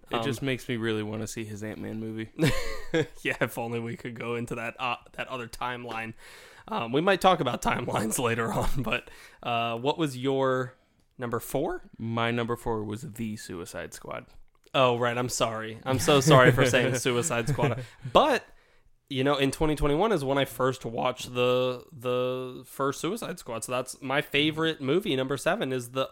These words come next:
Speaker 1: Okay.
Speaker 2: other.
Speaker 1: Okay, you're, you're, you're being an asshole right now.
Speaker 2: Yeah, I'm
Speaker 1: And
Speaker 2: just
Speaker 1: I,
Speaker 2: kidding.
Speaker 1: I don't appreciate
Speaker 2: <laughs> I'm
Speaker 1: it.
Speaker 2: just kidding. No, that would never show up on a list,
Speaker 1: <laughs>
Speaker 2: except maybe worst movies ever made. But go ahead.
Speaker 1: Um,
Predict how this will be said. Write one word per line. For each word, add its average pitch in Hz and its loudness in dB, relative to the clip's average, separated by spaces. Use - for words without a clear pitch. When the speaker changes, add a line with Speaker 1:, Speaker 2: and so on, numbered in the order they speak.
Speaker 1:
Okay. 123 -4
Speaker 2:
other. 139 4
Speaker 1:
Okay, 113 -6
you're, 113 -6
you're, 110 -6
you're 113 -6
being 110 -2
an 113 -2
asshole 123 -4
right 139 -6
now. 143 -4
Speaker 2:
Yeah, 139 2
I'm - -4
Speaker 1:
And 120 -2
Speaker 2:
just 117 0
Speaker 1:
I, - -6
Speaker 2:
kidding. 101 -4
Speaker 1:
I 117 0
don't 117 2
appreciate 113 -6
Speaker 2:
<laughs> - 4
I'm - 8
Speaker 1:
it. - 2
Speaker 2:
just - -2
kidding. 143 2
No, 147 8
that 143 6
would 127 4
never 127 4
show 120 0
up 117 4
on 135 8
a 156 8
list, 131 2
Speaker 1:
<laughs> 202 -6
Speaker 2:
except 143 2
maybe 131 2
worst 123 -4
movies 120 -4
ever 117 -8
made. 117 -10
But 117 -4
go 147 6
ahead. 123 6
Speaker 1:
Um, 110 -2